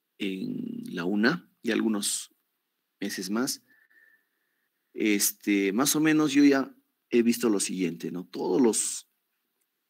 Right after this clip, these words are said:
alumnos que hacen nefrología, cuando llegan a la, al internado o en años superiores, van perdiendo la,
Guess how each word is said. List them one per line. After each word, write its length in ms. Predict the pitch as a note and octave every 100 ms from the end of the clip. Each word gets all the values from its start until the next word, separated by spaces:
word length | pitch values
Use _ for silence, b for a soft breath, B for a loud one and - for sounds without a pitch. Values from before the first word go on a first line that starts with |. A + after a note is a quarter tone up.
| _ _ _ _ _ _ _ _ _
alumnos 680 | - G2+ G#2+ G#2+ G#2 A2+ -
que 180 | - F#2+
hacen 260 | F2+ - G2+
nefrología, 720 | F#2+ - F#2 F2+ - A2 G#2+
cuando 240 | - F2 F2+
llegan 380 | B2 D3+ B2+
a 60 | G2
la, 960 | F#2+ F2 - - - - - - _ _ _ _ _ _ _ _ _ _ _ -
al 140 | G#2+
internado 920 | G2+ F#2+ F2+ G2 G#2 A2 G2+ D#2+ C#2+ - _ _
o 220 | - F#2
en 120 | F2+
años 200 | G2 G2+
superiores, 680 | - - G2+ G#2+ A2+ A2+ - -
van 240 | - F#2+ F2+
perdiendo 560 | E2+ G2+ G#2 F#2+ D#2
la, 400 | A1+ G1+ G1+ -